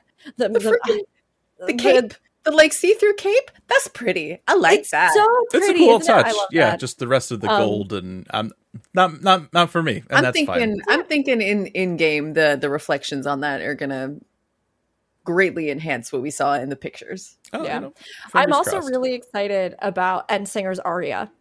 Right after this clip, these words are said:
Speaker 1: honestly.
Speaker 2: Yes.
Speaker 1: Um, because, like, the original fight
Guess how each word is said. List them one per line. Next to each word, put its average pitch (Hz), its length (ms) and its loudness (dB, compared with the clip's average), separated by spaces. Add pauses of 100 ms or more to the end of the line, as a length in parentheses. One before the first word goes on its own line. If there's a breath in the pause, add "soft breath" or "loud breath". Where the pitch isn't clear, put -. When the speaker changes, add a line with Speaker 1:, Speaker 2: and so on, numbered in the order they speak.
(120)
Speaker 1:
honestly. 175 640 -6
Speaker 2:
Yes. 156 380 0
Speaker 1:
Um, 185 260 0 (200)
because, 262 400 -2
like, 233 320 0
the 254 220 0
original 294 400 -2
fight 233 420 -2